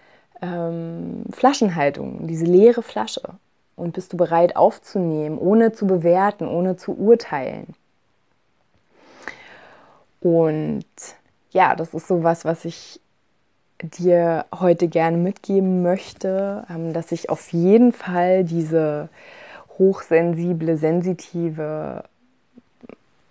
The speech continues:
ja, Wahrnehmungsart und Weise, dass die auf jeden Fall ein wundervolles Geschenk ist,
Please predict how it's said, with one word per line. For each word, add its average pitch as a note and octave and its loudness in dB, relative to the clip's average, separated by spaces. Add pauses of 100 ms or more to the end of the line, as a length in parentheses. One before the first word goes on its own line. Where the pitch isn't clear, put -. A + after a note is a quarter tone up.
(520)
ja, D#3 -4 (380)
Wahrnehmungsart F#3 2
und E3 -4
Weise, E3 -4
dass - -10
die - -8
auf - -12
jeden E3 -2
Fall - -6 (220)
ein D3+ -8
wundervolles F3 0
Geschenk G#3+ -2
ist, F3+ -6